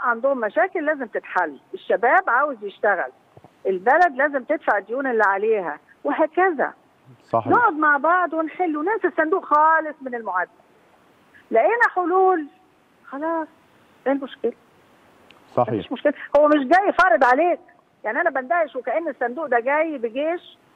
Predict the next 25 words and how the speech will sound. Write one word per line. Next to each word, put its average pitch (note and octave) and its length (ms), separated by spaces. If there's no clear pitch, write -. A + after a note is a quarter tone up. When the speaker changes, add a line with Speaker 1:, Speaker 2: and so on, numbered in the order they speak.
Speaker 1:
وبيقول C4+ 280
لك D#4 140
هتعمل C4 400
ده C#4 180
غصب A#3 220
عنك. G#3 320
Speaker 2:
لا، E3+ 280
هو E3+ 140
Speaker 1:
أبدًا. E3 140
Speaker 2:
دلوقتي، E3+ 520
دلوقتي E3 440
بس F#3 180
سيادة G3 200
النائبة، E3 380
علشان، E3 600
آه، B2+ 100
حضرتك D3 400
عارفة D3+ 380
أنا B2 100
بحب C3+ 360
دايمًا D3 440
أتناقش B2+ 520
مع A2+ 120
حضرتك A#2 520
لأنك، B2 360